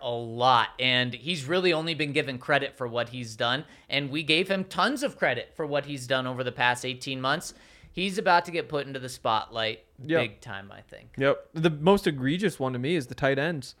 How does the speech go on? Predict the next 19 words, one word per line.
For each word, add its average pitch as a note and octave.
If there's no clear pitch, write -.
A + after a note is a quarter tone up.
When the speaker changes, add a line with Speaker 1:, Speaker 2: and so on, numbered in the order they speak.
Speaker 2:
You D#3+
need F3+
a E3
tight D#3
Speaker 3:
They, C#3+
Speaker 2:
end. E3
Speaker 3:
that's -
why B2+
they C3
Speaker 2:
That's F3+
Speaker 3:
used F3+
their C#3+
Speaker 2:
the C#3
Speaker 3:
first C#3
draft C3+
pick F#2
on F#2
one. F2
Speaker 2:
True, F#3+